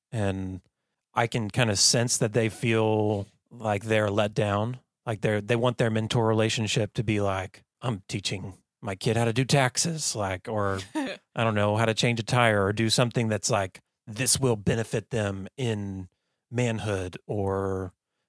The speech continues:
Speaker 1: their future family. Like, and playing tag doesn't seem productive. When you share, "Well, actually,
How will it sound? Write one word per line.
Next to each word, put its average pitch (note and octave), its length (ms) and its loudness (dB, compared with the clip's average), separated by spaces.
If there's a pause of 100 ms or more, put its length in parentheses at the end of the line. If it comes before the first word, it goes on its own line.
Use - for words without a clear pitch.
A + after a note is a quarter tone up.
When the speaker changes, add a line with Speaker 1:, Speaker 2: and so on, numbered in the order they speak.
Speaker 1:
their A2+ 140 0
future B2 340 -4
family. G#2 560 -2
Like, F#2+ 380 -6 (380)
and A2 140 -6
playing A2+ 420 0
tag G2+ 520 0
doesn't G2 300 -4
seem G2 600 -4 (160)
productive. F#2+ 800 -8 (680)
When A2+ 160 -2
you C3 160 2
share, G#2 460 2 (380)
"Well, A#2 140 2
actually, G#2+ 520 0